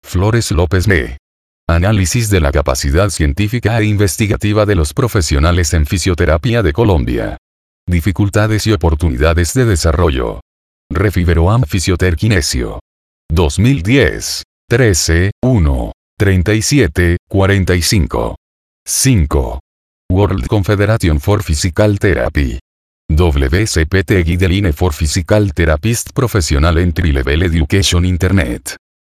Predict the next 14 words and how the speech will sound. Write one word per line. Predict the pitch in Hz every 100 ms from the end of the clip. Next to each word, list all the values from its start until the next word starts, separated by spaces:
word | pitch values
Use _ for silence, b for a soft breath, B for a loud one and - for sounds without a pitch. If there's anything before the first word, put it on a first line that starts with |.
| -
London. | 85 87 65 - 50 55 - _
World | 92 98 95 67
Confederation | 107 101 107 101 104 113 80
for | 71 101 104
Physical | 85 73 92 104 107
Therapy. | 98 95 60 78 71 58 58 _ -
Dos | 82 78 92
mil | 101 98
siete | - 101 92
citado | 101 - 90 98 98
dos | 98 69
mil | 80 87
diecinueve | 82 82 - 104 107 139 123
agosto. | 107 131 - - 58 53